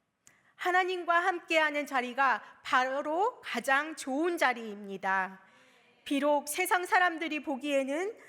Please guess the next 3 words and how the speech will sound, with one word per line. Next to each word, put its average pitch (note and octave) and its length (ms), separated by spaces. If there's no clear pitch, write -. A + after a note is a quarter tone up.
낮고 B3+ 720
보잘것없어 D4+ 1000
보일지라도 A#3+ 1040